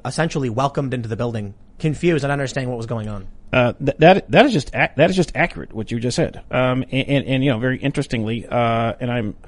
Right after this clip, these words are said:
Speaker 2: I, I'm not a fan of F B I Director Christopher Wray. I mean, when Christopher Wray was asked, uh, you know, questions by, I forget which Republican congressman it was, and asked, um, "Hey, um, p-,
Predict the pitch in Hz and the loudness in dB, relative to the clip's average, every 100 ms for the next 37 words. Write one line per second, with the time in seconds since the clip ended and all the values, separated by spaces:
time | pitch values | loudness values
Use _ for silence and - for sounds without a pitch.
0 | - - 120 131 135 123 135 135 147 139 | -20 -10 -8 -2 -2 0 -2 -2 -2 0
1 | 123 135 127 127 117 127 123 113 135 - | 0 -2 0 0 0 -4 -6 -6 -6 -4
2 | 117 139 110 95 131 120 - 135 127 123 | 0 0 0 -2 -4 -4 -4 -6 -4 0
3 | 139 123 117 113 131 135 - - 123 120 | 2 2 -2 -2 0 0 -2 -4 0 2
4 | 117 113 110 - 139 - 120 101 120 120 | 0 -2 -4 -2 -4 -2 -6 -4 -2 -2
5 | 113 123 117 117 120 123 120 113 131 123 | -2 -4 -4 -6 -8 -6 -6 -6 -4 -4
6 | 120 101 92 156 117 - - - - 123 | -4 -6 2 2 2 -2 -14 -20 -6 -4
7 | 117 131 123 - - 127 120 147 156 - | 0 0 0 -4 -2 0 0 0 0 0
8 | - 123 117 - - - | 0 0 0 -6 -8 -8